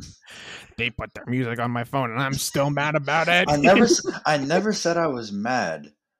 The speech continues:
Speaker 2: I'm just saying that's the only U two I know. So I was like, "Is that considered new U two or old U two?" There's a song called Volcano on that album that's actually not bad.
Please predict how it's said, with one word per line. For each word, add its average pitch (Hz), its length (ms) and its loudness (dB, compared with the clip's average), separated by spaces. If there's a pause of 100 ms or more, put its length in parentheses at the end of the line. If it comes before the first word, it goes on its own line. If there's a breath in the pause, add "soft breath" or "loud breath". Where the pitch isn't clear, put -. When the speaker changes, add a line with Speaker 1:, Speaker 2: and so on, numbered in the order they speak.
(160)
Speaker 2:
I'm 120 180 -2
just 143 220 -4
saying 139 320 4
that's 113 180 -4
the 113 80 -2
only 117 200 2
U 127 180 -4
two 147 220 -2
I 160 60 0
know. 180 200 0
So 139 120 -2
I - 20 2
was 113 60 -2
like, 113 120 -4
"Is 101 100 -6
that 87 180 -4
considered 135 380 -4
new 147 80 -8
U 156 180 -6
two 170 300 -6
or 131 180 -4
old 151 260 -4
U 101 80 -10
two?" 80 280 -12 (560)
There's 127 140 -2
a 127 60 -2
song 170 280 4
called 135 220 2
Volcano 107 480 -2
on 87 160 -4
that 90 160 -6
album 90 320 -4
that's 85 180 -8
actually 120 320 -6
not 98 240 -8
bad. 95 280 -6